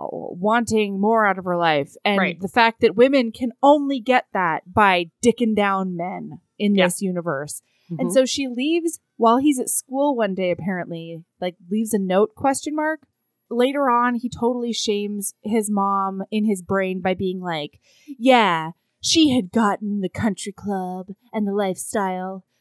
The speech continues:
Speaker 1: took three husbands to do it, but forever
Speaker 2: Mm-hmm.
Speaker 1: was never in her vocabulary."
Speaker 2: Right, yeah.
Speaker 1: And I'm like,
Speaker 2: Uh-huh.
Speaker 1: "Yeah, because marriages fall apart because of one party all the time, you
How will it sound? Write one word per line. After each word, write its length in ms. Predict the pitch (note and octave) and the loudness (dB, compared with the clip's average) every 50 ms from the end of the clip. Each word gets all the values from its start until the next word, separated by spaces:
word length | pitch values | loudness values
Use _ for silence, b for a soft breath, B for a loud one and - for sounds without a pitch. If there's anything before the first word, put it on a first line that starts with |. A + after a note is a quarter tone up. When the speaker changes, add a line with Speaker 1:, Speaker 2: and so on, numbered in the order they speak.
| _ _ | _ _
Speaker 1:
took 300 | - - C#4+ A3+ - _ - _ _ | 2 2 2 2 2 _ -18 _ _
three 320 | B3+ A#3 A#3+ A#3+ A3+ A3 G3+ | -2 0 0 0 0 0 0
husbands 680 | F3+ A3 A#3+ A3+ G3+ G3+ G3+ A#3 A3+ G#3+ G#3 G3+ - | 2 2 2 2 0 2 2 2 2 4 2 -4 -4
to 140 | - - G#3 | -6 -8 -8
do 240 | E3+ G3+ A#3 C4+ C4 | -4 -2 -2 0 0
it, 180 | G#3+ F#3+ - - _ | 0 -2 -4 -2 _
but 180 | A3 G#3+ - - | -2 -2 -2 -4
forever 540 | - C4 B3 B3 A#3 A3+ A3 G3 G#3 - | -2 0 2 2 2 2 2 0 -2 -2
Speaker 2:
Mm-hmm. 80 | D#3+ - | -2 -4
Speaker 1:
was 160 | E3 D#3 C#3+ E3+ | -6 -8 -8 -8
never 460 | F#3 G3 G3+ G3+ F3+ - E3 D3+ D3 | -4 0 0 0 0 0 -2 -6 -8
in 120 | D#3+ D3+ D#3 - | -8 -10 -6 0
her 240 | G#3+ G3 E3+ D3+ D#3 | 2 2 2 0 -2
vocabulary." 1400 | D3+ D#3 F#3 F#3 - - - - F3+ D#3+ F3+ D#3 D#3+ D#3 - D#3 D3 - B2+ A2+ B2 B2+ - - - - - - - | -6 -10 -10 -10 -10 -8 -4 -2 -2 -2 -4 -8 -10 -10 -10 -10 -12 -12 -14 -16 -18 -20 -20 -20 -20 -20 -20 -20 -12
Speaker 2:
Right, 240 | - D#3 D3 C3+ - | -10 -8 -8 -8 -10
yeah. 220 | - E3 E3 D#3 C#3+ | -12 -10 -10 -6 -4
Speaker 1:
And 120 | D#4+ E4+ F#4 | -2 0 0
I'm 100 | G3 F3+ | 0 0
like, 220 | E4+ - E3+ F3+ | 0 -2 -2 -2
Speaker 2:
Uh-huh. 120 | F3+ F#3+ G3+ - | -2 -8 -10 -4
Speaker 1:
"Yeah, 300 | D4 F4+ G4+ F#4 E4+ - - _ | 0 2 4 4 2 0 0 _
because 540 | - D4+ - - E4 D#4+ D#4 D#4 B3+ - - - _ _ _ _ | -2 -2 0 2 2 2 2 2 0 -4 -6 -8 _ _ _ _
marriages 560 | B3 B3 C#4 C#4 D#4 E4 E4+ D4+ E4+ D#4+ - | 2 2 2 2 2 2 2 2 0 -2 -2
fall 300 | - - C#4+ C#4 C#4 C#4 | -2 -2 0 0 0 -2
apart 340 | C#4 - - C4 C#4 A#3+ F3+ | -4 -4 -6 -4 -4 -2 -4
because 240 | D4+ C4+ - C#4 | -4 -4 -4 -4
of 100 | C4 G3 F3 E3+ E3+ | -4 -6 -10 -10 -8
one 280 | G3 F#3+ G3 A3 A#3+ A#3+ | -6 -4 -4 -4 -4 -6
party 540 | - - - G#3+ A3 A3+ A#3 B3 B3+ B3+ - _ | -6 -8 -8 -8 -6 -6 -4 -4 -4 -6 -2 _
all 240 | G#3 G3 F#3+ G3 G3+ | 2 2 4 2 0
the 80 | F#3+ G#3 | -2 -8
time, 500 | - E3+ F#3+ F3+ F3+ G#3 A#3 C4 C#4+ D4+ - _ _ _ | -6 -4 -4 -2 0 2 0 0 0 -2 -8 _ _ _
you 360 | G3+ E3 - G3 A3+ A#3 | -16 -6 0 0 0 0